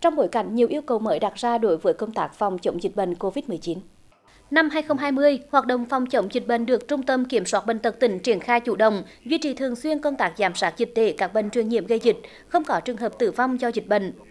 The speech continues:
Đơn vị đẩy mạnh công tác tuyên truyền vệ sinh phòng bệnh trong nhân dân, tăng cường công tác giám sát bệnh nhân, giám sát trọng điểm, xử lý ca bệnh, xử lý ổ dịch, nên các loại bệnh truyền nhiễm đã được kiểm soát, xử lý kịp thời. Công tác tiêm chủng thường xuyên tại các huyện, thị, thành phố được duy trì,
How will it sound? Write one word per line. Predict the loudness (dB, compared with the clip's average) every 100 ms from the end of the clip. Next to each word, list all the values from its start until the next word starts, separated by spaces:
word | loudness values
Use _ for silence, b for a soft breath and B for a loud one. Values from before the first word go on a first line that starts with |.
| B B 0
Đơn | 2
vị | 2 2
đẩy | 2
mạnh | 2 0
công | 0 0
tác | -2 -2
tuyên | -2
truyền | 0 0
vệ | 2 2
sinh | 2 0
phòng | 0 2
bệnh | 0 2
trong | 0
nhân | 0 2
dân, | 2 2 B B
tăng | -2 0
cường | 0
công | 0 -2
tác | -2 -2
giám | -2 0
sát | 0 2
bệnh | 2 2
nhân, | 2 0 -2 0
giám | 2 2
sát | 4 2 2
trọng | 0
điểm, | 2 0 0 -6
xử | -2
lý | 0 0
ca | 2 4
bệnh, | 4 2 -8 B
xử | -2 0
lý | 4
ổ | 4
dịch, | 4 0 -4 -20 -8
nên | 2 4 4
các | 0 0
loại | 0
bệnh | 2 0 0
truyền | 0 2
nhiễm | 0 2
đã | 0
được | 0 0
kiểm | -2
soát, | 2 2 2 0
xử | 0
lý | 0
kịp | -4 -2
thời. | 2 2 0 -10 -20 B B B -2
Công | 0
tác | 0 -2
tiêm | -4
chủng | -2 -2
thường | 0 -4
xuyên | 0 -2 0
tại | -4
các | -4 -4
huyện, | -2 -4
thị, | -4 -6
thành | -6
phố | -2 -2
được | 0 -2
duy | -4
trì, | -2 0 -2